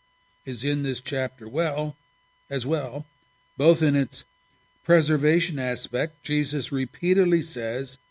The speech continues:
that he will never drive away or lose anyone who believes in him. That's a great promise. Verse thirty-seven, verse thirty-nine, verse forty, verse forty-four. He, he really hammers on that.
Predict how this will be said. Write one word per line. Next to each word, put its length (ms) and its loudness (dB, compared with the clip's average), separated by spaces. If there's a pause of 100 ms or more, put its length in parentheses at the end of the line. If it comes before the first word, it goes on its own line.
(520)
that 160 -2
he 140 2
will 120 -4
never 320 2
drive 400 2
away 420 4
or 280 2
lose 360 10
anyone 540 2
who 80 2
believes 480 -2
in 140 -6
him. 320 -10 (800)
That's 140 -8
a 100 -6
great 320 -12 (100)
promise. 520 -18 (960)
Verse 260 -6
thirty-seven, 640 -6
verse 280 -12
thirty-nine, 640 -10
verse 340 -20
forty, 340 -12 (340)
verse 140 -18
forty-four. 840 -12 (1000)
He, 200 -12 (500)
he 80 -20
really 400 -4
hammers 480 -8
on 220 -20
that. 240 -20